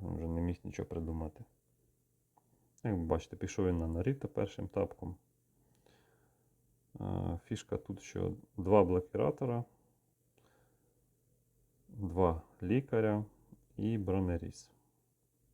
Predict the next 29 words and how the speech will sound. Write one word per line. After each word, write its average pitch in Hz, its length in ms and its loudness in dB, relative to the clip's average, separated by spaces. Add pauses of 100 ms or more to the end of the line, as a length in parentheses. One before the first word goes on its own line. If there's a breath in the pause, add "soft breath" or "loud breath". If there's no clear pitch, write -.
(1160 soft breath)
Е, 87 640 2
саме 120 360 0
головне, 98 560 4 (360)
ну, 92 140 -2
якщо - 340 -6
у 87 40 -2
вас 85 240 -6
є 87 140 2
гаражик 104 480 2
нормальний, 92 580 0 (600)
ви 90 120 -2
бачите, 85 360 2
як, - 160 -4
як 92 200 2
грати 90 300 4
проти - 260 -6
двох 87 220 0
кукульканів. 85 580 -4 (120)
Заблокувати 95 760 2
центрального 92 640 0
лікаря, - 440 -4 (720 soft breath)
щоб - 200 0
він 113 320 8
не 107 100 6
ходив. 87 520 4
Ото 117 320 2
сама 98 460 2
головна 82 520 2
задача. 80 520 -2